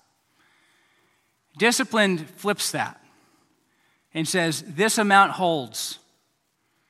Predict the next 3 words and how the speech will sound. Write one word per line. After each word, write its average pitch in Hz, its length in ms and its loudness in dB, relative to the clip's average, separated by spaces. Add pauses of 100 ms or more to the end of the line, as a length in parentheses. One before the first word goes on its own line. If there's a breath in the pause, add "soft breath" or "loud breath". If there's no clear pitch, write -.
(400)
This 202 160 -6
holds." 165 600 -2 (1160 soft breath)
Now, 165 560 4